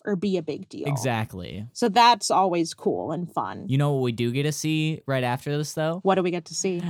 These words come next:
Speaker 2: We get to see a cool-ass boss battle,
Speaker 1: We
Speaker 2: except it's not
Speaker 1: do.
Speaker 2: cool because it's
Speaker 1: No, it's
Speaker 2: Lil Cal.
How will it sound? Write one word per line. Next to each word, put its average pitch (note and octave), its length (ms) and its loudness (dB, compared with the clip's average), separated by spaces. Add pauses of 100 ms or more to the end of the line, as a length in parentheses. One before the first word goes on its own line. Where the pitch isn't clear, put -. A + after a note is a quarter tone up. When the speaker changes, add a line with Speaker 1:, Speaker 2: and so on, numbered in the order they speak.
Speaker 2:
We E3 300 4
get F#3 120 4
to F3+ 100 4
see F#3+ 180 2
a F3+ 100 4
cool-ass F#3+ 560 4
boss G3 380 4
battle, G3 840 4
Speaker 1:
We D3+ 80 0
Speaker 2:
except D#4+ 320 10
it's G#4 160 8
not G4+ 320 8
Speaker 1:
do. F#4 80 4
Speaker 2:
cool F#3+ 480 8
because F3+ 300 2
it's F3 120 2
Speaker 1:
No, D4+ 200 10
it's A3 120 6
Speaker 2:
Lil D#3 140 6
Cal. A2+ 880 0